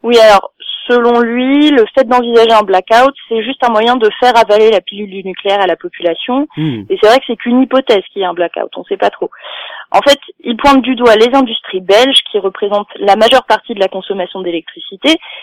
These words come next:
Speaker 1: Et pour lui, la solution, elle se trouve dans une consommation responsable, que ce soit au niveau citoyen ou au niveau industriel. Donc, il plaide en faveur du délestage volontaire rémunéré. Donc, ça voudrait dire que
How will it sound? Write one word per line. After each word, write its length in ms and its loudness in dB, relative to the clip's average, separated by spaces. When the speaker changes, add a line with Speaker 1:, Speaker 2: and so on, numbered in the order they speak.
Speaker 1:
Et 100 0
pour 160 0
lui, 140 4
la 180 4
solution, 400 0
elle 180 2
se 100 -6
trouve 240 -8
dans 140 -4
une 200 -10
consommation 560 -6
responsable, 720 -4
que 100 -14
ce 120 -10
soit 260 -2
au 100 0
niveau 240 -2
citoyen 540 -4
ou 120 -2
au 60 4
niveau 220 -2
industriel. 640 -2
Donc, 140 -8
il 180 -6
plaide 320 2
en 80 0
faveur 400 0
du 180 -10
délestage 640 0
volontaire 460 -2
rémunéré. 500 -6
Donc, 240 -12
ça 80 0
voudrait 220 0
dire 220 -2
que 80 -4